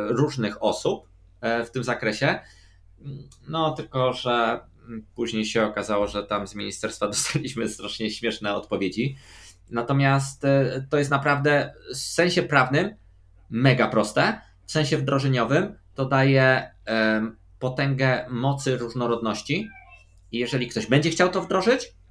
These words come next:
to wdroży, a jeżeli ktoś wdroży, na przykład zrobi jeden kroczek,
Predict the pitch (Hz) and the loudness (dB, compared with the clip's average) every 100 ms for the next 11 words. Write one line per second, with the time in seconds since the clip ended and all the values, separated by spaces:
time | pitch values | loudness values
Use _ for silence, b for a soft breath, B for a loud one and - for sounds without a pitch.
0 | - - - 320 240 147 110 95 95 - | -20 -10 -4 -2 4 4 4 2 2 2
1 | 131 131 131 127 131 147 139 147 139 135 | 4 4 4 2 0 -2 0 -2 -2 -4
2 | - 139 135 127 123 123 110 104 92 95 | 0 0 0 -2 -2 -2 -2 0 0 -2
3 | 101 113 147 156 185 190 220 - | 0 0 0 -2 -4 0 -2 -2